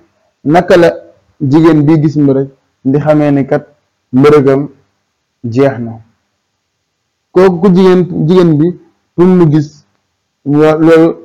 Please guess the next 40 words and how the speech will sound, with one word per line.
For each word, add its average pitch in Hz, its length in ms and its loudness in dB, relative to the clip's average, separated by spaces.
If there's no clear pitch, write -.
jigéen 151 300 0
ñi 151 80 0
dañ 151 200 2
cee 151 440 2
wuute. 139 460 0
Jigéen 156 260 2
ñëpp 170 180 0
bokkuñu 151 320 0
ni 143 120 0
ni 139 260 0
ñuy 151 260 0
gisee, 139 400 -2
ni 143 120 -2
ñuy 151 140 0
xamee 143 300 -2
ni 131 80 -4
seen 131 160 -2
mbërëg 123 260 -2
jeex 120 180 -8
na. 110 100 -14
Waaye 143 260 2
yi 160 120 2
ci 147 140 -2
gën 156 140 2
a 151 100 2
siiw 143 220 0
ñu 139 220 0
ñëw 131 300 0
ci - 100 -8
ñaari 160 280 2
mbir 156 200 2
yi 151 260 0
ci 127 120 -10
ñoom 147 200 -2
ñaar 139 200 -2
ci 135 80 -8
lay 131 140 -4
amee. 127 280 -8
Mu 151 160 0
ni 196 120 2